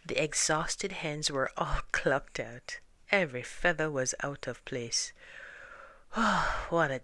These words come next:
day! We couldn't get one car to stop. It's true. Why, most of them didn't even slow down."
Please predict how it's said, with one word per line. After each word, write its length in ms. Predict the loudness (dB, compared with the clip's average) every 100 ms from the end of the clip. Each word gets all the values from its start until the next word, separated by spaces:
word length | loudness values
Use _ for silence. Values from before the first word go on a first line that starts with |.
| -4
day! 440 | -2 0 -2 -6 -14 -20 -8 -4
We 100 | -2
couldn't 380 | -2 -4 -4
get 260 | -2 -2 -2
one 260 | -2 -2 -4
car 260 | -4 -6
to 120 | -6
stop. 460 | -6 -4 -6 -6 -12 -18 -20 -20 -20 -20 -20 -12 -4
It's 280 | -2 -2 0
true. 480 | 6 8 6 4 -6 -14 -10
Why, 200 | 0 2
most 380 | 2 0 -2 -2
of 100 | -2
them 240 | -2 -6 -4
didn't 320 | -4 -4 -8
even 260 | -8 -6 -4
slow 360 | -2 0 -2 -2
down." 420 | -2 -4 -6